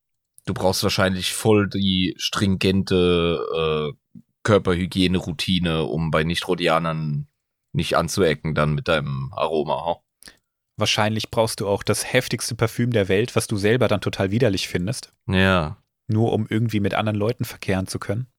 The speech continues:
Speaker 1: Ja, stell dir vor, wir Menschen gehen mal raus in die Galaxie und stellen fest, alle anderen Aliens stinken nach saurer Milch oder so.
Speaker 2: Mm.
Speaker 1: Das
Speaker 2: Ja.
Speaker 1: ist halt auch zum Kotzen, so.
Speaker 2: Jetzt, jetzt stell ich mir vor, dass es unter der Glaskupel,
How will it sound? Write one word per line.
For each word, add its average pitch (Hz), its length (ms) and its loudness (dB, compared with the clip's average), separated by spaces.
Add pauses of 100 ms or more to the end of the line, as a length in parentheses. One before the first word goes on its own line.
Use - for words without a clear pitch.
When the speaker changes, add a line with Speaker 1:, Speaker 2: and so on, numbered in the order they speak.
(280)
Speaker 1:
Ja, 110 100 2
stell 165 240 4
dir 175 120 6
vor, 170 240 4
wir 151 80 6
Menschen 143 380 4
gehen 135 180 4
mal 123 160 6
raus 117 560 2 (140)
in 135 80 2
die 127 80 6
Galaxie 120 800 2 (320)
und 110 120 2
stellen 120 300 6
fest, 120 380 0
alle 113 180 6
anderen 117 300 2
Aliens 117 640 0
stinken 117 360 0
nach 101 120 0
saurer 95 320 4
Milch 92 320 2
oder 71 160 -2
so. 69 220 -12 (760)
Speaker 2:
Mm. 87 360 0 (840)
Speaker 1:
Das 92 140 0
Speaker 2:
Ja. 98 80 2
Speaker 1:
ist 95 80 2
halt 98 140 4
auch 95 220 4
zum - 180 -8
Kotzen, - 500 -2
so. - 100 -8 (280)
Speaker 2:
Jetzt, - 360 -6
jetzt 107 160 -2
stell 113 200 2
ich - 100 -2
mir 117 80 0
vor, 113 240 2
dass 117 220 0
es - 60 -4
unter 110 180 0
der 98 120 0
Glaskupel, 101 840 -2